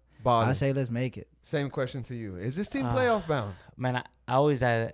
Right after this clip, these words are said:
Speaker 3: after the, in the interviews, I'm
Speaker 2: <laughs>
Speaker 3: always saying playoffs, you know, hundred percent.
Speaker 2: Bro, you said we were
Speaker 3: Yeah,
Speaker 2: gonna
Speaker 3: yeah, yeah.
Speaker 1: I
Speaker 2: win
Speaker 1: feel
Speaker 2: the
Speaker 1: it in my
Speaker 2: cup.
Speaker 1: heart. I
Speaker 3: Nah,
Speaker 1: feel it.
Speaker 2: We're
Speaker 3: nah,
Speaker 2: winning the
Speaker 3: but,
Speaker 2: chip.
Speaker 3: you know, I, I would've be, no, I, I would've be lying to you if I tell you that I don't feel something in my, like, bro, I
Speaker 2: Yeah.
Speaker 3: feel it in my heart, bro. Like,
Speaker 2: Yeah.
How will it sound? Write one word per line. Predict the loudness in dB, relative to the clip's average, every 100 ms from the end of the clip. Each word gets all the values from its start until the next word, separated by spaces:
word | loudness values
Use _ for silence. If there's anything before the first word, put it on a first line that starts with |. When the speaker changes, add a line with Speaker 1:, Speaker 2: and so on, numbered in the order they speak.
| -4
Speaker 3:
after | -2 -2
the, | 0 0 0
in | -2
the | 0
interviews, | 0 -2 -2 -2
I'm | 0 2
Speaker 2:
<laughs> | 4
Speaker 3:
always | 8
saying | 10 12
playoffs, | 12 12 10 10 8
you | 6
know, | 4
hundred | 4 4
percent. | 0 10 12
Speaker 2:
Bro, |
you | 12 12
said | 12 12
we | 12
were | 12 12
Speaker 3:
Yeah, |
Speaker 2:
gonna | 12 12
Speaker 3:
yeah, | 12 8 4
yeah. | 10
Speaker 1:
I |
Speaker 2:
win | 12
Speaker 1:
feel | 12
Speaker 2:
the | 12
Speaker 1:
it | 12
in | 12
my |
Speaker 2:
cup. | 12 12
Speaker 1:
heart. | 10 6 2
I | 4
Speaker 3:
Nah, | 10 10
Speaker 1:
feel | 10 8
it. | 10
Speaker 2:
We're | 12
Speaker 3:
nah, | 12
Speaker 2:
winning | 12
the | 12
Speaker 3:
but, | 10
Speaker 2:
chip. | 12 10 10 -2
Speaker 3:
you | -2
know, | 2
I, | 6 8
I | 8
would've | 8 8
be, | 6 0
no, | 6
I, | 8 8
I | 8 8
would've | 8
be | 6
lying | 0 0
to | 0 2
you | 4
if | 4
I | 2
tell | 2
you | 0 4
that | 4
I | 4
don't | 2 0
feel | 2 4
something | 4 0 -2 -4
in | -4
my, | -4
like, | -4 -4 -6 -4
bro, | -2
I | 0 0
Speaker 2:
Yeah. | 0
Speaker 3:
feel | 2
it | 2
in | 0
my | -2
heart, | 0 -2
bro. | 0 0
Like, | 0 -2
Speaker 2:
Yeah. | -4